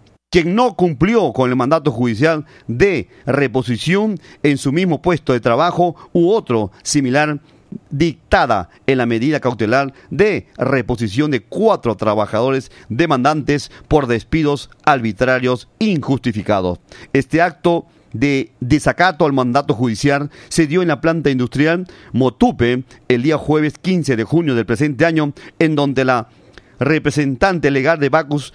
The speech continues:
Judith Fiorella Mendoza Vallejos, elaboró actas de reposición en la que consigna treinta días de licencias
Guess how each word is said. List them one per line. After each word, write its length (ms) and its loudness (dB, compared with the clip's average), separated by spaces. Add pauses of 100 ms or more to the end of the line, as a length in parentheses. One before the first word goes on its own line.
(120)
Judith 380 -2
Fiorella 400 0
Mendoza 560 0 (140)
Vallejos, 760 0 (420)
elaboró 640 2 (300)
actas 340 2
de 260 -2 (100)
reposición 880 0 (320)
en 140 2
la 120 -2
que 140 -4
consigna 760 0 (280)
treinta 420 0
días 260 0
de 120 0
licencias 600 -2